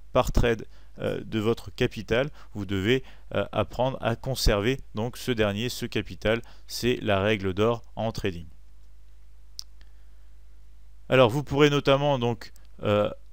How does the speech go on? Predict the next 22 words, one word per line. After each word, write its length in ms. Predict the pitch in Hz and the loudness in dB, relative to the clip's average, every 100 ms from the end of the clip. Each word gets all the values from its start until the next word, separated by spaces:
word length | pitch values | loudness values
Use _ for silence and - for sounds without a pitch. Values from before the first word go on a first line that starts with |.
| - | -2
améliorer 520 | 123 131 127 127 127 | 4 6 6 6 6
vos 140 | 104 107 | 4 0
chances 260 | 123 104 | -2 -2
de 80 | 101 | -2
succès 420 | - - - 175 | -4 -4 2 4
si 160 | 175 117 | 4 -2
vous 160 | 98 | -4
suivez 400 | 98 - 104 113 | -6 -2 2 4
donc 240 | 104 101 - | 4 0 0
les 120 | 113 | 0
pairs 280 | 107 98 107 | 4 2 2
en 140 | 113 | -2
tendance. 420 | 98 107 139 180 | 2 2 4 2
Donc 220 | 113 95 95 | 0 -4 0
la 160 | 95 | -2
tendance 420 | 90 95 101 95 - | 0 -2 -2 -2 -2
est 120 | 107 | 0
votre 260 | 98 - | 0 0
amie, 220 | 101 131 156 | -2 -2 -4
c'est 160 | - | -4
un 80 | 92 | -6
dicton 420 | 90 98 - 107 | -6 -10 -6 -6